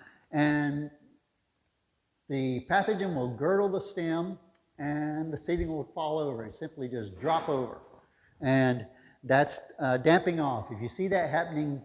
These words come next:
in your seedling trays, uh, when you're growing seedlings or even in the field, a lot of times it's damping off, and that can be caused by several different fungi. There's Rhizoctonia, there's Fusarium, there's Pythium. Uh,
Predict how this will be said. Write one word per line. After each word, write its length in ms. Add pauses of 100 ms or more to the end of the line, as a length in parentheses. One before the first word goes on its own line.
(120)
in 160
your 120
seedling 500
trays, 640 (100)
uh, 20 (300)
when 140
you're 200
growing 500
seedlings 520
or 80
even 180
in 120
the 80
field, 440 (400)
a 60
lot 180
of 60
times 260
it's 160
damping 360
off, 260
and 100
that 140
can 80
be 120
caused 360
by 80
several 300
different 340
fungi. 440 (340)
There's 160
Rhizoctonia, 920
there's 240
Fusarium, 680
there's 160
Pythium. 560 (500)
Uh, 280